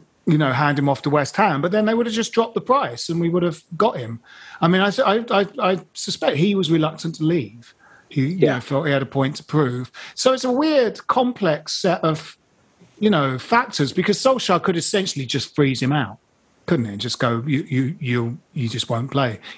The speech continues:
Speaker 1: You'll sort of
Speaker 2: Yeah.
Speaker 1: train with the kids. I don't like you anymore. You've been a sort of squeaky wheel. You've s-, been slightly moaning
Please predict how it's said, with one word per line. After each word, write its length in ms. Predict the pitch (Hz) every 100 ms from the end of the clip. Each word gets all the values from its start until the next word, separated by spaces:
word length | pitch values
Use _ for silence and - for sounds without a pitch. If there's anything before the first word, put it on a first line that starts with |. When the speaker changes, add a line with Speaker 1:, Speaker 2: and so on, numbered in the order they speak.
| -
Speaker 1:
You'll 140 | 123
sort 220 | - 139
of 40 | 131
Speaker 2:
Yeah. 120 | 139
Speaker 1:
train 180 | 127 120
with 80 | 113
the 80 |
kids. 320 | 117 123 123 - - -
I 100 | 151
don't 220 | 143 135
like 280 | 135 139 -
you 100 | 135
anymore. 360 | 131 127 127 131
You've 180 | 127
been 160 | 131 139
a 40 | 131
sort 200 | - 147
of 60 |
squeaky 380 | - - 131 -
wheel. 240 | 127 127 - - -
You've 140 | 131
s-, 100 | -
been 240 | - 127 123
slightly 640 | - - 139 131 170 131
moaning 680 | 127 131 131 131 127 131